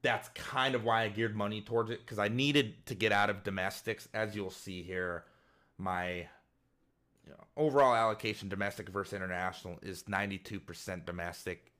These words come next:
eight percent international. It was higher before my investment in Nerd, so Nerd kind of was a play on a new sector that I think is emerging,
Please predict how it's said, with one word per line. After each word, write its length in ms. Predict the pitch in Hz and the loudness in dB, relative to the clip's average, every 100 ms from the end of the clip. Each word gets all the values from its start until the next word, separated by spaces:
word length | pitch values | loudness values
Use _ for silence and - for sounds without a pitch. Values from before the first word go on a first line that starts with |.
| _ | _
eight 220 | 98 85 | -12 -10
percent 420 | 92 87 - 90 85 - | -12 -10 -8 -10 -10 -14
international. 720 | 90 87 87 87 - 90 90 _ _ _ _ _ | -12 -10 -10 -10 -10 -12 -14 _ _ _ _ _
It 100 | 98 | 0
was 280 | 98 95 - - | 0 -2 -8 -12
higher 480 | - 107 95 95 90 | -2 0 2 0 -4
before 400 | 92 - 101 101 | -8 -2 0 2
my 160 | 95 | 2
investment 520 | 95 95 98 - 101 | 0 0 -2 -4 -8
in 140 | 95 95 | -8 -6
Nerd, 300 | 98 98 95 | -4 -6 -8
so 160 | - | -10
Nerd 420 | 92 92 95 87 - | -8 -6 -6 -6 -8
kind 240 | 92 92 | -6 -6
of 160 | 92 85 - _ _ _ _ _ _ _ | -8 -10 -20 _ _ _ _ _ _ _
was 300 | 95 92 - - | -14 -14 -14 -16
a 60 | - | -14
play 280 | - 113 101 | 0 2 4
on 180 | 98 95 | 4 2
a 40 | |
new 220 | 98 101 | -2 -4
sector 400 | - 120 107 113 | -2 0 0 2
that 200 | 104 98 | 2 4
I 120 | 92 | 2
think 260 | 92 104 101 | 0 -6 -6
is 120 | 101 | -6
emerging, 600 | 101 101 104 101 104 104 | -4 -2 -2 -2 -6 -8